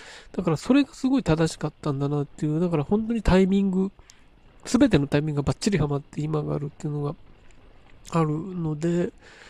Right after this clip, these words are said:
で、あの、こうやって浸透してきた頃の、今年の秋のキングオブコントで決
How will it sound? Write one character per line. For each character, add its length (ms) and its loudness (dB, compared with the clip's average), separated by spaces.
で、 280 4
あ 120 0
の、 200 -2
こ 300 6
う 60 6
や 100 4
っ 40 -4
て 220 -10
浸 320 2
透 500 0
し 140 -12
て 200 0
き 120 -18
た 360 -2
頃 400 2
の、 300 2
今 140 -8
年 320 4
の 200 2
秋 240 0
の 120 2
キ 180 0
ン 120 0
グ 100 6
オ 40 8
ブ 160 -2
コ 240 2
ン 140 -4
ト 320 2
で 160 0
決 240 0